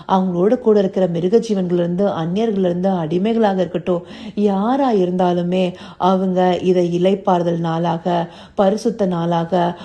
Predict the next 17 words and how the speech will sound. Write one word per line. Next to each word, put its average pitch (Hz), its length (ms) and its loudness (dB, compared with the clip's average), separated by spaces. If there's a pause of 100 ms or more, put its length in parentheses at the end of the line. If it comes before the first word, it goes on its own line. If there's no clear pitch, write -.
(140)
ஓய்வு 233 400 2
நாளாக 175 460 0
ஆசாரிக்கணும்னு 180 720 -2
சொல்லிட்டு 185 340 -2
ஆண்டவர் 175 440 0
சொல்லியிருக்காரு. 170 880 -2 (320)
இதை 196 320 2 (200)
அவங்க 180 320 -2
நினைவு 190 520 0
கூறணும். 175 500 -2 (320)
எந்தபடியா 185 960 2 (240)
ஆண்டவர் 180 720 0
நமக்கும் 190 760 -2 (240)
ஒரு 185 200 0
இளைப்பாறுதலை 185 720 2
வச்சிருக்காரு, 170 800 0 (240)
அதை 185 320 2